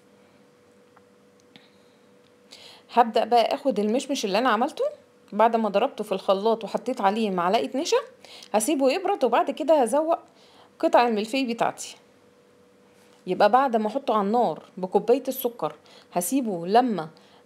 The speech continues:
آه، يطرى والسكر يدوب فيه، وبعد كده هضربه في الخلاط واحط عليه معلقه نشا واعيده على النار تاني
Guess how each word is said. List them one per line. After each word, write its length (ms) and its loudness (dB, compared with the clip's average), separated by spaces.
آه، 100 2
يطرى 400 0
والسكر 440 0
يدوب 200 -2
فيه، 240 0
وبعد 220 2
كده 240 0
هضربه 400 0
في 100 -2
الخلاط 520 0
واحط 340 -2
عليه 220 2
معلقه 360 -2
نشا 180 -2
واعيده 480 0
على 200 0
النار 240 -2
تاني 420 0